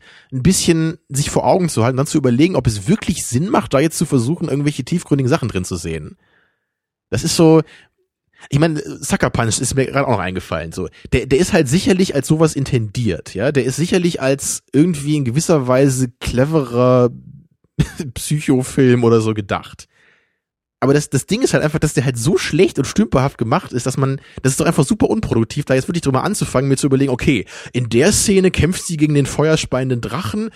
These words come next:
und hier kämpft sie gegen den Samurai mit der Minigun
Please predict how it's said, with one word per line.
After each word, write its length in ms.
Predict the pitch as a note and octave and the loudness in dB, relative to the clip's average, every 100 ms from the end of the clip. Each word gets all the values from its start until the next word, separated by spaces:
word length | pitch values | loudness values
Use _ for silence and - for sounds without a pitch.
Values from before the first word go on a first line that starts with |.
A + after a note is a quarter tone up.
| - | -14
und 140 | - - | -10 0
hier 160 | E3 | 2
kämpft 340 | G#3+ G3 F#3 - | 2 2 0 -2
sie 120 | D#3+ | 0
gegen 180 | D3+ D3+ | 2 2
den 100 | D3 | 2
Samurai 540 | B2 C#3 C#3 G#2+ B2+ | 2 2 0 0 2
mit 160 | E3+ C3+ | 2 2
der 100 | G#2+ | 2
Minigun 720 | G#2 E3+ G#3 F3+ F#3 G3+ | 0 0 0 -2 -2 -4